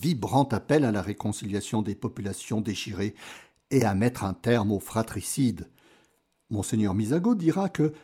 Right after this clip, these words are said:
la statue n'est pas une représentation fidèle de la Vierge Marie, mais un symbole conventionnel qui doit nous faire méditer sur les messages et les demandes de la Vierge,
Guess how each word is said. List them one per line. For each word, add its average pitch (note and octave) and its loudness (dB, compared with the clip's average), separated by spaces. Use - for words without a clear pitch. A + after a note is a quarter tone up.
la A2 0
statue - -4
n'est F#2 0
pas A#2+ -2
une G2+ -6
représentation G2+ -4
fidèle G3 0
de C#3+ 2
la B2 4
Vierge A2+ 2
Marie, A2 2
mais D#3 4
un G3 4
symbole F3+ 2
conventionnel E3 2
qui D3+ -6
doit D#3+ 6
nous E3+ 6
faire E3 2
méditer D#3 2
sur D3+ 0
les C3+ 4
messages B2+ 2
et A#2 0
les A2+ 2
demandes A2+ 4
de A2+ 2
la A2 2
Vierge, A2 0